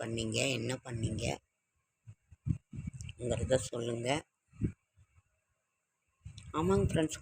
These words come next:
காய்கறியே இல்ல, காய்கறி எல்லாம் கொஞ்சம் வரத்து கம்மியா இருக்குது.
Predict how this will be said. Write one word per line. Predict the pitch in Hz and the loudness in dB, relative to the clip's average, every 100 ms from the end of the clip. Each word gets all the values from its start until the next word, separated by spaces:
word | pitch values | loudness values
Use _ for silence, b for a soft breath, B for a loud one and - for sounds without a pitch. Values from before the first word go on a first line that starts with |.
| - | 10
காய்கறியே | 135 170 180 185 175 185 165 | 12 10 8 6 8 10 10
இல்ல, | 147 - | 8 10
காய்கறி | 123 127 - 160 151 | 8 8 4 2 4
எல்லாம் | 143 156 143 | 4 2 2
கொஞ்சம் | 131 123 131 120 117 117 117 123 | 2 2 2 2 -2 -6 -4 0
வரத்து | 120 - - 127 | 0 0 -6 -4
கம்மியா | 123 123 127 120 | -2 0 0 0
இருக்குது. | - - - | -4 -10 -18